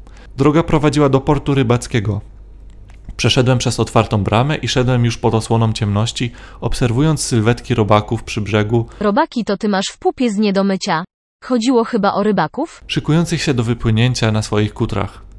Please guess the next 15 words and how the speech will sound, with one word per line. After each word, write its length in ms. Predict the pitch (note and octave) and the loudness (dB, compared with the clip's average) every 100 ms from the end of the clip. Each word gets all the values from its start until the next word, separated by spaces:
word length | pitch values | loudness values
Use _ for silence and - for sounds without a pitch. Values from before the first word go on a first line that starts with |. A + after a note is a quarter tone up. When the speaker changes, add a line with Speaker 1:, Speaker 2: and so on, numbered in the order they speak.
| - | -6
Speaker 1:
W 60 | |
końcu 240 | - E3+ D#3 | -2 -2 0
doszedłem 420 | D#3 C3+ A#2+ A#2+ | 0 2 2 4
do 100 | G#2+ | 2
plaży, 380 | A2 A2 A#2 C3 | 4 2 2 0
ułożyłem 500 | A2+ A#2 G#2+ C3+ C3+ | 0 0 2 0 0
się 120 | A#2 | 0
niedaleko 480 | A#2+ G#2+ A2+ A2+ G#2+ | 2 2 2 2 2
małej 260 | A2 A2+ | 2 2
latarni 520 | G#2 G2 G#2+ C#3 E3 D#3+ | 0 0 0 0 -2 -2
za 120 | D3+ | -2
falochronem 580 | D#3+ B2+ G#2+ C3 D3 C#3+ | 0 0 0 0 0 0
złożonym 480 | A#2 A#2 B2 C3 A#2 | 0 0 0 0 -2
z 80 | |
głazów. 540 | G2 G#2+ F#2+ G2+ - | 2 2 2 -2 -8